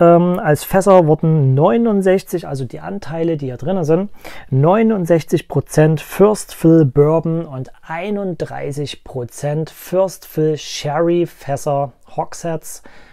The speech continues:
aus Jerez, Spanien. Ja, so setzt sich der zusammen. Und da würde ich sagen, kommen wir auch schon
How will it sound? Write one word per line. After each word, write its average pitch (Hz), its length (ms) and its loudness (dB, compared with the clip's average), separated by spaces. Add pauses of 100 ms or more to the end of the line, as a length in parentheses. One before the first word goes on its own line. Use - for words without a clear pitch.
aus 131 320 -8
Jerez, 131 640 -8
Spanien. 123 880 -6 (280)
Ja, 107 180 -2 (100)
so 147 220 0
setzt 139 280 0
sich 120 160 -6
der 117 200 -6
zusammen. 117 440 -8 (580)
Und 143 100 0
da 151 40 4
würde 190 140 6
ich 196 80 4
sagen, 240 380 2 (400)
kommen 214 240 6
wir 226 200 2
auch 165 260 0
schon 170 520 0